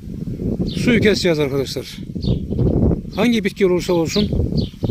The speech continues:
su kesi-, kesildiği zaman <clears throat> çiçek açar, biber verir, domates verir. Hepsi aynıdır. Suyu kesmezsek boya verir.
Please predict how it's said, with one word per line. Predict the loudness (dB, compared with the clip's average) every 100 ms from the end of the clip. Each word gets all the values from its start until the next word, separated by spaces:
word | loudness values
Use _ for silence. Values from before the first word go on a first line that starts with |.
| -6
su | -8 2
kesi-, | 2 2 -2 -4
kesildiği | -2 0 2 2
zaman | 2 -2 -4 -10 _ _
<clears throat> | -14 -14 -18 -20 -20 -20 _ _ _ _ -20 -20 -20 _ -20 -20 -20 _ _ -20 -20 _ _
çiçek | -2 2 4
açar, | 2 0 -4 -8 -16 -18 _ _ _ _ _ _ _ _ _ _ -20 -20 -18 -20 _ _ _ -4
biber | 2 4 4
verir, | 2 2
domates | 2 2 0 0 0
verir. | -2 -4 -14 -8
Hepsi | -6 0
aynıdır. | 2 2 0 -4 -16 -20 -20 -20 -20 -20 -20 -20
Suyu | -20 -10 -2 0
kesmezsek | 2 0 0 0 0 2
boya | 4 6 6
verir. | 2 0 -8